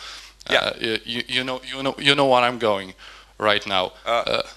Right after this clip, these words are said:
Speaker 2: well, but you're not going anywhere further than I did, because I said there are
Speaker 1: No, I'm
Speaker 2: certain
Speaker 1: not.
Speaker 2: values that you can calculate. For example, the value of your wallet. This is an easy case.
Speaker 1: Yes.
Speaker 2: But there are other values in our lives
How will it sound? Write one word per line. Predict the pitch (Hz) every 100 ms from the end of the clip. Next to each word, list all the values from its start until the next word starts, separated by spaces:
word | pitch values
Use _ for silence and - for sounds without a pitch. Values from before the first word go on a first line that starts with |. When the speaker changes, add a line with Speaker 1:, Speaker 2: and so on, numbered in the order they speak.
| -
Speaker 2:
well, | 127 135
but | 147
you're | 143 180 196
not | 208
going | 170 175 165
anywhere | 175 147
further | - 160 147 127
than | 113
I | 117 120
did, | 85 - -
because | 110 131 131
I | 165 180
said | - 139 131
there | 127
are | 123
Speaker 1:
No, | 98
I'm | 147
Speaker 2:
certain | 98
Speaker 1:
not. | 160
Speaker 2:
values | 139 143 135 113 107 110 -
that | - 107 107
you | 113 123
can | 117 147 131 113
calculate. | 117 110 - 90 95 -
For | 107
example, | 101 101 104
the | 101
value | 107 104 98
of | 92
your | 95
wallet. | 104 98 90
This | 95 87
is | 90
an | 98
easy | 90 90
case. | - - - - - - -
Speaker 1:
Yes. | 110 - -
Speaker 2:
But | 127 147
there | 143
are | 139
other | 151 208 214
values | 151 143 135 113 107 -
in | 135
our | 127 117
lives | 120 123 92 90 - - - -